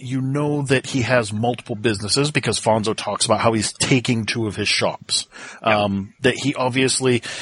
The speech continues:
Speaker 1: uh, you know that when he got out here, he tried to run his scams by himself, and Fonzo quickly stopped him.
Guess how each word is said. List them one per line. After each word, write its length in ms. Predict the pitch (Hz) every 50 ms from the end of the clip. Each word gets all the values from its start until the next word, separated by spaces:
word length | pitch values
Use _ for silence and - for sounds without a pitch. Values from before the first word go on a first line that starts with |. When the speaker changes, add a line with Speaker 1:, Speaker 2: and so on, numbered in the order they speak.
| - -
Speaker 1:
uh, 120 | - 123 117 - -
you 140 | 135 123 135
know 240 | 135 139 147 147 147
that 160 | 139 135 151 123
when 140 | 127 131
he 120 | 123 117 120
got 260 | 107 - 127 147 160
out 200 | 147 117 104 98
here, 140 | - 113 107
he 120 | 107 113 107
tried 360 | - - - 117 110 110 104
to 80 | -
run 260 | 110 101 113 113 110 98
his 180 | 95 113 104
scams 640 | - - - - 131 120 117 120 120 113 110 107 -
by 160 | - 107 104
himself, 560 | 104 98 98 - - 143 127 120 113 110 -
and 160 | 110 113 104 101
Fonzo 480 | - - 120 113 110 101 107 117 104
quickly 320 | - - 120 - - 101 90
stopped 420 | - - - 180 156 143 - -
him. 160 | 107 90 -